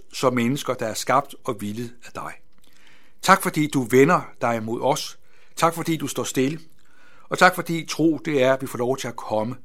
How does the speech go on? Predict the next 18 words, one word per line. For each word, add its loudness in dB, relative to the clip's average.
til -12
dig. -12
Tak 6
fordi, 0
at 2
vi -2
får -4
lov 2
til -6
at -8
betro -4
os -4
i -10
dine -6
hænder. -12
Og -2
du 4
ser, 6